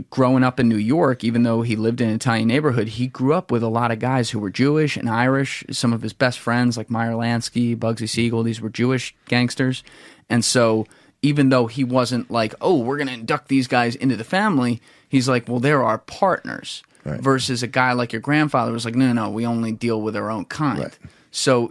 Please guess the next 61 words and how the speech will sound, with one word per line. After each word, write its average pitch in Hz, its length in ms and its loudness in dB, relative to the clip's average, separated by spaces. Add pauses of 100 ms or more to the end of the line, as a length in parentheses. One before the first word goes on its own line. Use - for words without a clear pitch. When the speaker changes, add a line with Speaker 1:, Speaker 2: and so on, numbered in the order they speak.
Speaker 1:
did 123 160 -2
he 202 200 -2
eventually, 156 560 0
like, 113 320 -2 (800)
change 160 280 2
his 110 120 -2
mind 220 280 4
on 220 100 2
that 208 160 0
a 196 40 0
little 185 240 0
bit, 180 200 0
or 135 140 0
was 131 120 0
that 147 180 2
pretty 151 160 2
much 131 240 2
consistently 117 600 -2
like, 110 180 0
Speaker 2:
Oh, 123 80 8
Speaker 1:
"No, 110 140 4
Speaker 2:
no, 101 60 0
Speaker 1:
we're, 110 140 0
Speaker 2:
yeah. 98 80 4
Speaker 1:
we're 123 60 6
only 117 180 2
gonna 110 180 -2
work 104 260 -6
with, 98 180 -6
Speaker 2:
Yeah, 98 200 4
Speaker 1:
with 80 80 0
Italians"? 82 360 -2
Speaker 2:
he, 101 40 -2
yeah, 82 160 -2
he 113 220 0
only, 110 320 0
yeah, 95 160 0
he 104 180 -2
was, 110 280 -2
you 110 100 -4
know, 101 80 -2
'cause 113 180 -4
he 131 80 0
stuck 151 340 0
to 151 120 -2
his 135 180 -2
code, 135 240 0
and 98 100 -2
his, 117 280 -4
you 120 80 -4
know, 104 100 0
he 120 160 0
only 127 400 0 (280)
felt 117 400 2
that 113 200 -2
the 123 60 -2
only 123 160 0
people 110 280 -4
who 104 60 -4
can 107 120 -2
understand, 120 640 -4